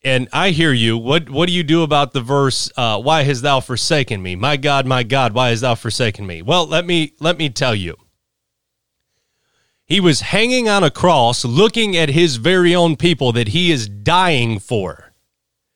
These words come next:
They were standing in front of him, and he's looking out over that crowd, and he said, "My God, why have you forsaken me?" He was talking to his people.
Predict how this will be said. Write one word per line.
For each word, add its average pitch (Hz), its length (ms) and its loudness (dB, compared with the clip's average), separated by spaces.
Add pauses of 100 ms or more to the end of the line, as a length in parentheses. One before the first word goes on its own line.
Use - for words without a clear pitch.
(200)
They 180 160 4
were 165 180 6
standing 202 680 -2
in 185 120 -2
front 185 320 2
of 127 140 0
him, 92 240 -6
and 131 120 -2
he's 127 220 -2
looking 226 480 2
out 185 200 2
over 165 180 4
that 147 200 0
crowd, 143 360 0
and 139 100 -2
he 131 80 -2
said, 151 320 0
"My 151 260 0
God, 139 540 0
why 151 240 2
have 143 140 0
you 147 120 -2
forsaken 123 680 -2
me?" 92 260 -10 (4000)
He 165 140 -6
was 135 200 -4
talking 151 520 -2
to 127 80 -6
his 113 160 -6
people. 117 480 -8